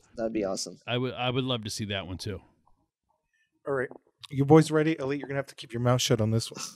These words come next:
Speaker 3: <gasps>
Speaker 1: I know favoritism.
Speaker 3: Which of the following is not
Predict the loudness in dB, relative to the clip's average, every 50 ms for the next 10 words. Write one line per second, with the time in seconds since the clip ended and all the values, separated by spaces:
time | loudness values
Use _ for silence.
0 | -18 -16 -12 -8 -6 -6 -6 -6 -10 -10 -12 -14 _ _ _ _ _ _ _ _
1 | _ _ _ _ _ _ _ -20 -18 -8 -2 0 2 2 4 4 4 4 4 2
2 | 0 -6 -8 0 4 6 6 6 4 4 2 4 4 8 8 8 8 8 6 8
3 | 8 6 8 8 10 10 12 10 10 10 8 8 6 2 -2 -8 -20 _ _ _
4 | _ _ _ _ _ _ 4 4 4 6 8 10 12 12 12 12 10 8